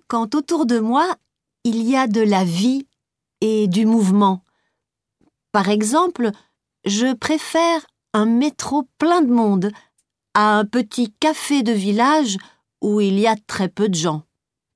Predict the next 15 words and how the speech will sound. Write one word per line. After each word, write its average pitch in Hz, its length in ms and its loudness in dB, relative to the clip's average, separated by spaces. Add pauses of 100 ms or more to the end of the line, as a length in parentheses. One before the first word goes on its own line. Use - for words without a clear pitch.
(520)
Par - 200 -6
contre, 254 440 -4 (560)
ce - 240 -4
que 269 240 -2
j'aime 233 360 0
le 220 140 0
moins 269 320 2
en 240 100 2
ville, 254 380 0 (540)
c'est - 180 -4
la 208 160 0
musique 247 720 -2
dans 202 160 -2
les 196 100 2
magasins. 180 640 0